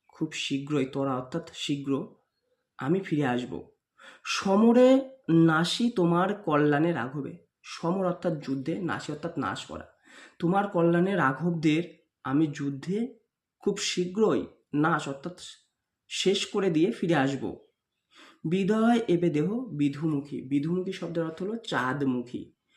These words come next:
অর্থাৎ প্রমেয় সুন্দরের অপার্থিব যে সৌন্দর্য সেটাকেই এখানে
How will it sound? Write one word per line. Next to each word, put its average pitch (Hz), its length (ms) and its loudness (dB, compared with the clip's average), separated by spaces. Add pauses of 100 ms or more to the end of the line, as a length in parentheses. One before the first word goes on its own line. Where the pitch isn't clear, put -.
(160)
অর্থাৎ 143 340 -6
প্রমেয় 147 300 0
সুন্দরের 156 480 0 (560)
অপার্থিব 165 720 -2
যে 170 120 2
সৌন্দর্য 147 680 -2
সেটাকেই 151 460 -4
এখানে 165 300 -2